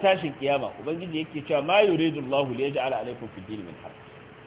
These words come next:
Ubangiji ba yana nufin ya sa muku kunci a addini bane, ya ku mu'minai. "Walakin yuridu li yutahhirakum." Ubangiji yana nufin tsarkake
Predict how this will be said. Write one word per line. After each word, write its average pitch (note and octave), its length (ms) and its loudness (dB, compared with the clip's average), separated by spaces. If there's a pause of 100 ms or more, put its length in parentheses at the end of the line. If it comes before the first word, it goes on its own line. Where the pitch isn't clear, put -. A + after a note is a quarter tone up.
(180)
Ubangiji E3 600 -2
ba C3+ 240 2
yana E3+ 320 6
nufin C#3+ 340 -2
ya A#2+ 120 -4
sa D3+ 160 2
muku C3 200 -6
kunci C#3 440 -4
a D2+ 160 -4
addini G#2+ 380 -4
bane, G2 180 -4
ya C3+ 180 6
ku D#3+ 180 0
mu'minai. F#2+ 400 -2 (1300)
"Walakin F3 460 6
yuridu G3+ 400 2
li E3 160 4
yutahhirakum." A#2+ 760 -2 (1400)
Ubangiji F3+ 400 2
yana G3 220 8
nufin F#3 280 0
tsarkake E3 580 2